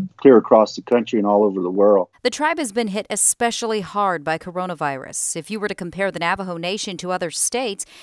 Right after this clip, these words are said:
Speaker 2: they have the third highest number of cases per capita in the country, only behind New York and New Jersey.
Speaker 1: I know that this virus has affected, uh, everyone.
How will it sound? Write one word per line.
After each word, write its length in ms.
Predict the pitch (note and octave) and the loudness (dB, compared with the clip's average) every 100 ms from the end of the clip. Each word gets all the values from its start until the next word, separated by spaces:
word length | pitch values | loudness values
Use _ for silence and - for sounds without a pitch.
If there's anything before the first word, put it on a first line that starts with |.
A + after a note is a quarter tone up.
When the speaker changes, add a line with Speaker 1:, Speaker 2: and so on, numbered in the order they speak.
| - | -14
Speaker 2:
they 160 | - A#3+ | -2 0
have 240 | B3 A#3+ | 2 -2
the 140 | G3+ A3 | -2 -8
third 420 | - B3 C4 E4 | -6 -2 -2 -4
highest 560 | - B3 A3+ B3 B3+ G3 | -6 -4 -2 -2 -4 -6
number 240 | F3 G3+ | -6 -6
of 140 | A3 | -8
cases 480 | - A#3+ B3+ - C4 | -8 -6 -4 -4 -8
per 180 | - C4+ | -8 -10
capita 540 | - D4 C4+ E3 E3+ - | -6 -4 -4 -2 -4 -6
in 160 | G#3 | -8
the 80 | G#3 | -8
country, 720 | - - D4 F#4 - E3 D3+ - - - - | -10 -8 -6 -6 -6 -6 -6 -12 -20 -20 -12
only 200 | G#3 B3 | -6 -4
behind 380 | G#3 G3 A3+ A3 | -4 -2 -2 -2
New 80 | A3+ | -6
York 480 | G3+ C4 G3 F#3 - | -4 -2 -2 -4 -10
and 80 | F#3 | -8
New 140 | F#3 | -8
Jersey. 540 | F3+ G#3+ A#3 F3+ D#3 - _ | -4 -2 0 -2 -8 -14 _
Speaker 1:
I 80 | - | -4
know 280 | F#2+ G#2 G#2 | 2 6 6
that 240 | G2+ F2+ | 4 2
this 260 | G2+ G2 - | 0 0 0
virus 560 | F#2+ A2 A2+ A2+ A2 | 4 6 6 4 2
has 320 | - G#2+ G#2+ G#2 | 2 2 2 -2
affected, 640 | - C#3+ B2+ - A#2+ A2 _ _ _ _ - | -2 0 0 0 -2 -2 _ _ _ _ -4
uh, 300 | G#2 G#2 F#2+ - _ | 0 0 -2 -10 _
everyone. 480 | - G3 E3+ F#2+ E2+ | 0 2 2 -4 -8